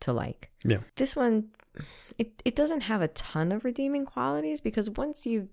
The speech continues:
Speaker 1: once you see the ending and there's that big reveal, it's like seeing it again is just like a, like revisiting all of the parts of the movie that, I don't know, actually.
Speaker 2: Hmm. Stumped.
Speaker 1: Yeah, I,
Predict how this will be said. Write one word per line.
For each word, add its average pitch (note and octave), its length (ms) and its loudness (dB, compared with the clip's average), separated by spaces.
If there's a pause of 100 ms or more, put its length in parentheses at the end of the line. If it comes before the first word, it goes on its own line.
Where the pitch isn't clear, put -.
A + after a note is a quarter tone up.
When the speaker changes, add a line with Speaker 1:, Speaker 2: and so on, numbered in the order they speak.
Speaker 1:
once D4 200 2
you D4+ 60 2
see G#3+ 280 0
the G3+ 120 2
ending D#3 680 -2 (100)
and C#3+ 160 -2
there's C#3+ 140 -2
that D3+ 160 -2
big D#3 160 0
reveal, C#3 640 -2 (140)
it's - 340 -4 (760)
like G3 160 2
seeing C#4+ 280 2
it B3 100 4
again E3 380 2
is C#3+ 200 0
just - 160 -6
like D#3+ 120 -2
a, D3+ 120 -2 (260)
like E3+ 220 2
revisiting D#3 800 4
all D#3+ 280 2
of D3+ 80 2
the D#3 60 2
parts - 320 2
of D3+ 60 -4
the D#3 40 0
movie C#3+ 280 0
that, C#3 300 -2 (380)
I A4+ 140 0
don't G4+ 160 4
know, C#3 240 0
actually. B2+ 680 -2 (1120)
Speaker 2:
Hmm. G3+ 120 2 (580)
Stumped. - 480 0 (220)
Speaker 1:
Yeah, C#4 680 2
I, - 300 -4